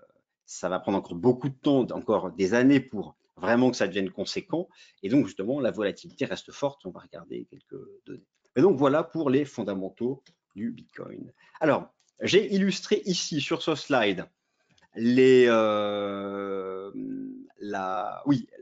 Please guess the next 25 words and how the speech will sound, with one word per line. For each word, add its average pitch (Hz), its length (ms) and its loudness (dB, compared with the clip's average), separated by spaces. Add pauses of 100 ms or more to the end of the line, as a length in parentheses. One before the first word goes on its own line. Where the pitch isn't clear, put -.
la, - 240 -16
ce - 120 -14
que - 100 0
j'appelle 170 240 4
le 143 80 6
facteur - 400 0
rareté. 151 460 -4 (420)
Le 104 100 -4
facteur 113 400 -2
rareté, 147 460 -2
excusez-moi 95 400 -12
un 92 40 -14
peu 107 100 -8
d'eau. 139 200 -6 (960)
<clears throat> 131 400 -2 (1000)
Le 135 180 4
facteur, 101 760 -2 (500)
euh, 82 100 -14 (1160)
alors 104 260 -8
pourquoi ? 131 480 0 (480)
Donc 110 180 -10
le 120 60 -4
facteur 139 340 0
rareté, 180 380 4
c'est-à-dire, 135 640 2